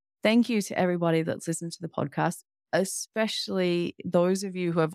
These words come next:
also purchased a copy of the book. If I have to say, my highlight of this year has been those photos that people have posted holding the book. Nothing makes me happier than when I see those. So thank you to everyone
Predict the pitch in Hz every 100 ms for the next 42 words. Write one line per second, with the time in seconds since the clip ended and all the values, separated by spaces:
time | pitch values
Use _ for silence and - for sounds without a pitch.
0 | - 175 180 185 165 - 160 160 160 -
1 | - - 147 156 151 156 - 147 147 -
2 | 139 - 156 156 - _ _ _ - 190
3 | 214 220 - 180 - 151 151 147 - 185
4 | 196 - 151 147 143 156 143 139 147 -
5 | 139 139 135 147 143 147 151 143 143 -
6 | - 180 170 170 165 - 135 - 143 147
7 | 139 - - 143 143 139 143 139 143 139
8 | 139 151 143 _ _ _ - 196 202 214
9 | 208 175 147 110 - 131 135 - 139 156
10 | 151 135 143 143 143 143 147 - 147 147
11 | 143 - 165 - 185 185 - 180 156 156
12 | 151 147 151